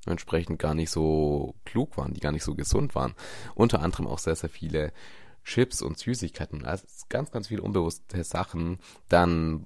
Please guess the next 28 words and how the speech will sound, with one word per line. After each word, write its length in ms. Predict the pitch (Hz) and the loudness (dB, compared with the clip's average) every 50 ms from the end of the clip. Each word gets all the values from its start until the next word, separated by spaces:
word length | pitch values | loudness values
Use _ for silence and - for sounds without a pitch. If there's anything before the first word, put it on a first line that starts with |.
| - | -6
von 140 | - - 85 | -4 -2 -2
der 80 | 78 73 | -2 -2
Salatbar 440 | - - 76 82 92 92 - 92 90 | -2 0 0 0 0 0 0 -2 -2
natürlich 440 | 85 85 - - 87 82 80 - | -2 -2 -2 0 0 0 0 0
den 160 | - 73 - - | -4 -4 -4 -6
Amerikaner, 600 | - 78 78 - - - 87 90 90 92 90 87 | -8 -10 -12 -14 -12 -8 -6 -4 0 2 0 0
von 160 | - - - | 0 -2 -4
der 220 | 71 69 69 67 73 | -2 -2 -2 -2 -4
Backtheke 720 | - 87 92 - - - 85 82 82 - 85 80 80 - - - - - - - - - - - - | -4 -6 -6 -6 -4 -2 -2 -2 0 0 0 0 0 -2 -6 -12 -18 -18 -18 -18 -20 -20 -20 -8 -2
und, 180 | - 87 87 85 | 2 4 4 6
und, 140 | 82 78 - | 4 4 2
und. 260 | - 80 73 - - - - - | 0 0 -2 -2 -6 -8 -4 -2
Also 200 | - 95 - 98 | -2 2 2 2
hab 80 | 92 | 2
mir 280 | 95 92 90 82 - - - - | 4 2 2 2 2 0 -2 0
eigentlich 380 | 104 120 127 120 120 104 - | 0 0 2 0 -2 -4 -4
viel 300 | - - - 117 143 - | -8 -4 -2 -2 -2 -2
zu 140 | - - 101 | -2 -2 -2
viel 280 | - - - 135 127 95 | -2 0 0 0 0 0
geholt 420 | 82 78 78 78 80 92 - 78 - - - - - - - - - - - | 0 0 2 2 0 0 0 -2 -2 -2 -2 -2 -4 -6 -10 -14 -14 -10 -2
und 580 | - 90 95 95 95 92 80 - - - - - | 2 4 6 6 6 4 2 -2 -6 -6 -2 -2
das 100 | 90 92 | 0 0
meiste 300 | 101 101 113 120 - 82 | 2 0 0 0 0 0
davon 220 | 80 - - 82 | 2 4 4 4
war 80 | 80 78 | 4 2
auch 80 | - - | 0 -2
einfach 280 | - 85 - 87 82 | -4 -4 -4 -2 0
nur 240 | 92 90 87 85 85 | 2 4 4 4 4